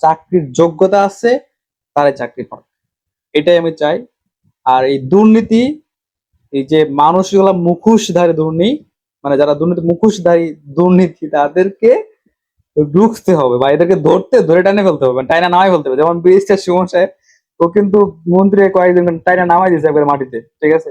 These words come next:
তো বে-, ভিডিও বেশি লং করবো না ভাই, যে যেখানে আছেন সে সেইখান থেকেই মনের দিক থেকে একটা প্রতিবাদ করেন, একটা ভিডিও শেয়ার করেন, কমেন্ট করেন,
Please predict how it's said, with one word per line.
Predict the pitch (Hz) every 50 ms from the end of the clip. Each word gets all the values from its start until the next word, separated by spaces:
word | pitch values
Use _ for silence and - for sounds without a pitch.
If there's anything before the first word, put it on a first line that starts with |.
| - _ -
তো | 156
বে-, | 151 151 - 139 147 147 151 -
ভিডিও | - 160 180 196 196
বেশি | 196 196 202
লং | 185 185 185 190
করবো | 196 208 208 220
না | 226 247 - - - _ _ _ _ _ _ _
ভাই, | 139 131 147 156 175 214 294 - _ _ _ _ _ _ -
যে | 131 160 196 208
যেখানে | 202 233 240 254 240 247
আছেন | 247 240 240 277 285 285
সে | - - 262 247
সেইখান | 240 262 254 247 262 262 254
থেকেই | 240 269 254 277 277
মনের | 233 208 214 233 254 262 226
দিক | 214 254 233 - _
থেকে | - 262 262 277 302 392 392 _ _ _ _ _ _ _ _ _ _ _ _ _ -
একটা | - 190 208 208
প্রতিবাদ | 214 - 247 247 247 233 208 175
করেন, | - - 139 139 143
একটা | 175 214 220
ভিডিও | 185 208 233 254 247
শেয়ার | 247 - 254 240 233
করেন, | 247 254 247 233 220 226
কমেন্ট | 226 - 240 247 254 254 247 226
করেন, | 254 254 254 262 285